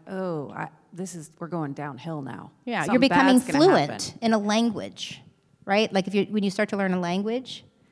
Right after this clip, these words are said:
Speaker 2: right? But when you become fluent, you start to dream in that language. That can happen with storytelling.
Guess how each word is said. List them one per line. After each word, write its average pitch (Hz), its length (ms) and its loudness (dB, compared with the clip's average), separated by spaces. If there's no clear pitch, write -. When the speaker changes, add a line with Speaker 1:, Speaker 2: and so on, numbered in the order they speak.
Speaker 2:
right? 233 260 -2
But - 340 0
when 202 160 0
you 202 60 -2
become 196 260 0
fluent, 247 520 0
you 196 60 -2
start 185 200 -4
to 180 80 -8
dream 175 580 -2
in 156 160 -4
that 147 220 -8
language. 160 580 -10
That 196 300 -4
can 220 120 0
happen 202 400 -2
with 156 100 -2
storytelling. - 680 -10